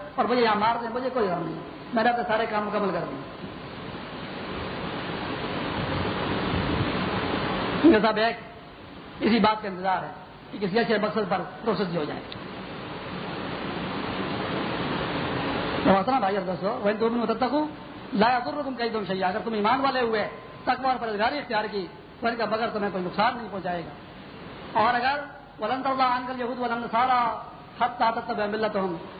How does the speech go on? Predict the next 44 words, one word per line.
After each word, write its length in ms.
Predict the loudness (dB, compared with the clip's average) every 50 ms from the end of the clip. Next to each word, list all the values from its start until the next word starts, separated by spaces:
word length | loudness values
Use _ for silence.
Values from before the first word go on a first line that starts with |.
| -14 -4 -2
تم 120 | 0 4
یہود 160 | 6 6 6
و 80 | 6 6
نصارہ 260 | 4 4 4 4 2 2
کو 60 | -2 -2
خوش 160 | -4 -4 -2
نہیں 100 | 0 0
کر 100 | 0 0 0
سکتے 220 | -2 -2 0 2
ہو 240 | 2 2 2 0 -2 -6 -10 -8 -2
یہاں 200 | 0 2 2 2 2
تک 180 | 0 -2 -2
ان 40 | -4 -4
کے 80 | -2 0
رنگ 180 | 0 2 2
میں 100 | 2 0
رنگ، 380 | 0 0 0 0 0 0 2 0
رنگ 140 | 0 0 0
کر 200 | 0 0 0 0
کے، 80 | -2 -2
مذہب 240 | 0 0 0 0 0
کو 60 | 0
اختیار 260 | 0 2 2 2 2 0
کر، 60 | -2
ان 100 | -4 -4 -4
کے 60 | -2
مذہب 260 | -2 0 0 0 -2
کو 60 | -2
اختیار 240 | -2 0 2 2 2 2
کر 120 | 2 2
کے 140 | 4 4 4 2 2 0 -6 -8 -6 -4
ان 100 | -2 -2
کی 100 | 0 0
ملت 220 | 0 2 0 0 2
میں 60 | 2 2
گم 160 | 2 4 4
نہ 60 | 4
ہو 100 | 2 2 0
جاؤ۔ 140 | -2 -6 -8 -10 -10 -12 -12 -12 -14 -14 -14 -14 -14 -8 0 4
تو 160 | 6 6 6
فلسطین 360 | 6 4 2 2 2 2 4 4
تقسیم، 320 | 2 2 2 2 2 2 2 0
تسلیم 320 | -2 0 2 4 4 6
کرنے 200 | 6 6 4 4